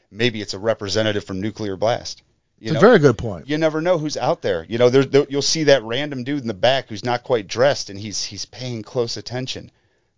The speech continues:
Speaker 1: Does he approach you after the set, or does he leave? It
Speaker 2: Yeah,
Speaker 1: depends.
Speaker 2: that's a very good point. And, and, and the other thing I think is take advantage of all your opportunities, right? Like,
Speaker 1: Yeah.
Speaker 2: like that, that you, like
Speaker 1: Carpe noctem, man.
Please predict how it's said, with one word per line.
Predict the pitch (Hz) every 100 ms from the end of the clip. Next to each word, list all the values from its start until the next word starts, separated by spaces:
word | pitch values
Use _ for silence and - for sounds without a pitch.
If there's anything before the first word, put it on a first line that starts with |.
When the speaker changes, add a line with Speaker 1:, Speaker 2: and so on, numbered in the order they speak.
| -
Speaker 1:
Does | 110
he | 101
approach | 95 - 104 104
you | 117
after | 113 117 120
the | 120
set, | - 143 165
or | 117
does | 113 117
he | 120
leave? | 139 156 113 _ _ _ _ _ _ _ _
It | - -
Speaker 2:
Yeah, | 247
Speaker 1:
depends. | 202
Speaker 2:
that's | 165 214
a |
very | 202 254
good | 180
point. | - 214 170
And, | 175 190
and, | 180 175 -
and | 175
the |
other | 175 202
thing | 208 175
I |
think | 156 170 151
is | 139
take | - 160
advantage | 147 156 151
of | 131
all | 143 143
your | 139
opportunities, | 123 117 202 180 120 104
right? | 131 147
Like, | 143 127
Speaker 1:
Yeah. | 110
Speaker 2:
like | 147 135
that, | 151 147
that | 151 -
you, | 160 151 - - - _
like | - 156 - - _ _
Speaker 1:
Carpe | - 107
noctem, | 110 107 120 - 87
man. | 80 82